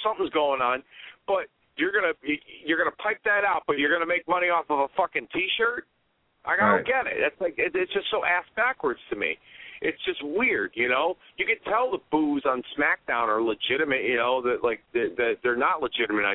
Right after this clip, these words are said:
Speaker 1: should say, that they're all piped in. But, um, you know, I, I, I said this a few weeks ago. I said this a few weeks ago after WrestleMania. I said the yes chant has become the new what. And now if you log on to W W E dot com this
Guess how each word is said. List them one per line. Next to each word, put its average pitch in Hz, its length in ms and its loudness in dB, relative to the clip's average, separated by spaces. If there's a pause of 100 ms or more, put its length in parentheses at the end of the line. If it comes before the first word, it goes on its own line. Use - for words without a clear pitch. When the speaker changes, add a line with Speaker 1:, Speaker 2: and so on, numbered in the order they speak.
Speaker 1:
should 98 200 -12
say, 110 160 0
that 143 120 -4
they're 117 160 2
all 127 140 -4 (100)
piped 127 360 -4
in. 107 260 0 (540)
But, 127 260 2
um, 123 300 0 (420)
you 123 140 0
know, 139 100 2
I, 147 180 2 (140)
I, 165 120 2 (280)
I 170 140 2 (180)
said 226 160 0
this 226 160 -2
a 202 160 0
few 226 140 -2
weeks 226 260 -2
ago. 170 360 0 (260)
I 139 180 0
said 202 140 0
this 196 160 -2
a 185 100 -4
few 208 160 2
weeks 208 220 -2
ago 190 100 0
after 185 240 0
WrestleMania. 180 640 0
I 135 140 -2
said 151 160 0
the 131 80 0
yes 160 260 -2 (240)
chant 190 220 0
has 175 180 -8
become 151 300 -2
the 151 80 0
new 156 180 0
what. 143 400 0 (240)
And 123 140 2
now 180 260 2
if - 80 -14
you 185 160 -2
log 185 240 2
on 180 160 0
to 170 80 -4
W 175 320 -4
W 180 240 -2
E - 20 -6
dot 170 220 -2
com 175 240 0
this 160 160 -6